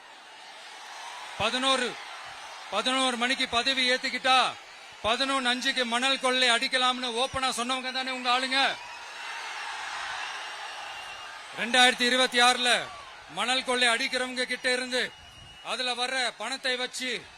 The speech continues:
தமிழ்நாட்டு மக்களை விலைக்கு வாங்கிடலாம்னு கனவு காண்றவங்க கிட்ட இருந்து, நம்ம காவிரி தாய்க்கும் கரூருக்கும் விடுதலை வேண்டுமா, வேண்டாமா? கிடைக்கும், கவலைப்படாதீங்க. தமிழ்நாட்டின் மூன்றாவது பெரிய ஏரி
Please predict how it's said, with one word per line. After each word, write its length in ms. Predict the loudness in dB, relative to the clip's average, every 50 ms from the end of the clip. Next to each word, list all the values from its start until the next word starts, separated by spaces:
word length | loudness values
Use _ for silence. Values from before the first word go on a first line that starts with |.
| -20 -16 -8 -6
தமிழ்நாட்டு 520 | -6 -4 -4 -2 0 0 0 0 -2 -2
மக்களை 340 | -2 -2 -2 -2 -2 -2 0
விலைக்கு 340 | 0 0 0 0 0 -2 -2
வாங்கிடலாம்னு 720 | -2 -2 -2 -2 -2 -2 0 0 0 -2 -2 -4 -8 -6
கனவு 300 | -4 -4 -4 -2 -4 -4
காண்றவங்க 560 | -2 0 0 0 0 -2 -4 -4 -2 -2 -2
கிட்ட 240 | -2 -2 0 2 2
இருந்து, 420 | 2 2 2 2 2 2 2 0 -4 -14 -20 -20 -12 -6
நம்ம 220 | -4 -2 -2 -2
காவிரி 460 | 0 2 2 2 4 2 2 0 -2 0
தாய்க்கும் 480 | 2 4 4 4 4 2 -2 -2 -2 0
கரூருக்கும் 520 | 0 2 2 2 0 0 0 -2 -2 -2
விடுதலை 360 | -2 -2 0 0 2 0 0
வேண்டுமா, 420 | 0 -2 -4 -2 -2 -2 0 0 0
வேண்டாமா? 580 | 0 0 0 0 0 2 2 2 2 0 -2 -6 -12 -20 -18 -16 -16 -14 -14 -14 -12 -12 -12 -10 -10 -10 -10 -10 -10 -10 -10 -8 -8 -10 -10 -10 -12 -12 -12 -14 -14 -14 -14 -10 -4
கிடைக்கும், 400 | -2 0 0 0 0 0 -4 -2
கவலைப்படாதீங்க. 840 | 0 0 2 2 2 2 4 4 4 4 4 4 4 2 2 0 -2 -8 -16 -18 -20 -20 -18 -18 -18 -18 -18 -18 -18 -18 -10 -4
தமிழ்நாட்டின் 540 | -2 0 0 2 2 2 2 2 2 0 -2
மூன்றாவது 520 | 0 0 0 2 4 4 4 4 2 0
பெரிய 320 | 0 0 2 4 6 4 4
ஏரி 540 | 6 6 6 6 6 6 4 2 0 -2